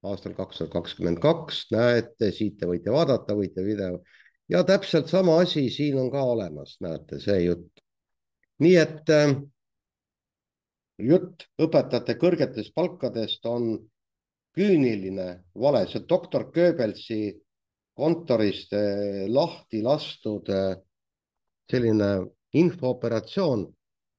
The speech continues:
mis, äh, peaks siis inimesi eksiteele viima ja tekitama ka teatavat viha õpetaja vastu lausa, eriti siin inimestel, kes tõesti teenivadki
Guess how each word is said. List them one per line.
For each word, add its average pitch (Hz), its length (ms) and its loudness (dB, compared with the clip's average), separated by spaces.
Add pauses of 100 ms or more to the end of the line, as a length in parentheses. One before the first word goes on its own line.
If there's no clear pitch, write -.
mis, 123 280 -4 (200)
äh, 104 220 -4
peaks 143 300 -2
siis 110 220 -6
inimesi 131 480 0
eksiteele 113 500 -4
viima 104 420 -4
ja 101 200 -6 (680)
tekitama 107 460 0
ka 113 100 0
teatavat 117 480 0
viha 143 320 4
õpetaja 85 480 -6
vastu 92 340 -4
lausa, 87 540 -4 (160)
eriti 98 400 -4
siin 98 180 0 (920)
inimestel, 113 560 2
kes 113 220 0
tõesti 156 360 4
teenivadki 110 720 2